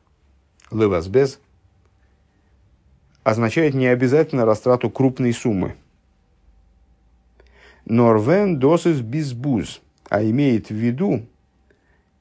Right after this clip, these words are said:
именно вот такое разбазаривание средств, растрату. Эйха клейнерсхум,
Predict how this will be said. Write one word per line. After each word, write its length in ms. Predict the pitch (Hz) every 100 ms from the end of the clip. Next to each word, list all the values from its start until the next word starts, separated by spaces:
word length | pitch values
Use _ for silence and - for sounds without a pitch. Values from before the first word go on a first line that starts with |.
| _ _ _ _ -
именно 420 | 147 160 139 131
вот 200 | 113 117
такое 380 | 113 104 131 117
разбазаривание 920 | 113 101 117 113 135 131 110 110 104
средств, 500 | - 107 92 - - _ _ _ _ _ _ _ _ _
растрату. 760 | - 117 - - 127 113 - - _ _ _ _ _ _ _ _ _ _ _ _ _ _ _ _ _ -
Эйха 360 | 180 175 156
клейнерсхум, 920 | 143 131 170 165 123 - - 90 65